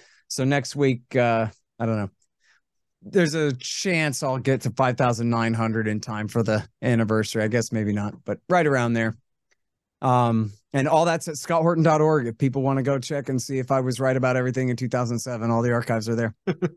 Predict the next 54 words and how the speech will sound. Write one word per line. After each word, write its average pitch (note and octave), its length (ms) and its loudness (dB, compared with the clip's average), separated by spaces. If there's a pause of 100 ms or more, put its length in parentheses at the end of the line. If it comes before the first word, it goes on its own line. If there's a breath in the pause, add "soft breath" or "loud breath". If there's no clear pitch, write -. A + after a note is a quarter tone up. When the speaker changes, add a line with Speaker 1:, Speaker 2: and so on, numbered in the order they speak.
(540 loud breath)
Speaker 2:
Nice, C3 280 2
Scott. A2+ 340 -2
Well, C3 220 4
I C3+ 100 4
really D3+ 260 4
appreciate D3 400 -4
you B2 120 -2
hanging B2 280 0
out. C#3 240 0 (300 loud breath)
And, B2+ 220 0
uh, A#2 80 6
yeah, B2 220 4
make B2+ 160 0
sure D3 140 0
everybody B2 260 0
go B2+ 120 0
check - 180 -4
out A#2+ 180 2
your B2 140 -4
stuff C3+ 380 0
because A#2+ 440 -6
you D3+ 220 -2
and D3 80 -2
the B2 60 -4
boys C3+ 320 2
over C3 200 2
there, B2 380 4
um, G#2 300 -2
are B2+ 100 -6
my A#2+ 140 2
go-to C3 300 -4
sources A#2 420 -2
on A2 260 0
literally G#2+ 520 0 (100)
everything. A#2 580 -2
And G2+ 80 -2
I G#2 40 0
listen G#2+ 240 -6
to F2+ 40 -16
Dave G#2+ 220 0
DeCamp's A2 340 -4
show A2+ 280 0
every A#2 640 2
single G#2+ 220 -8
morning, A#2 400 0
no G#2 100 -2
matter F2+ 240 -2
what. A#2 280 2
Speaker 1:
Great. B2+ 160 -4
Speaker 2:
Never A#2+ 340 0
absolutely B2+ 520 -6
miss A#2 200 -10
an A#2 60 -8
episode. B2+ 420 -4